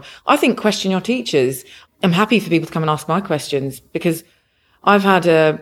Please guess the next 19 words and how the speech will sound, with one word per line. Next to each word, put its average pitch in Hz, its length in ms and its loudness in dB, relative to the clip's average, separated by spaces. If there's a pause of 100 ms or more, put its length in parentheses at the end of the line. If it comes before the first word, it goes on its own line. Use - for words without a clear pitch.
(320)
I 208 100 6
spent 214 220 0
a 165 40 0
lot 165 120 0
of - 60 -4
my 165 140 2
life, 156 420 0
you 165 60 -2
know, 160 140 0
listening 190 400 2
to 143 280 0
that 147 180 2
little 139 160 2
voice 143 240 -2
in 143 60 -4
my 139 100 -2
head, 139 320 -2
being 170 140 0
unhappy. 147 680 -2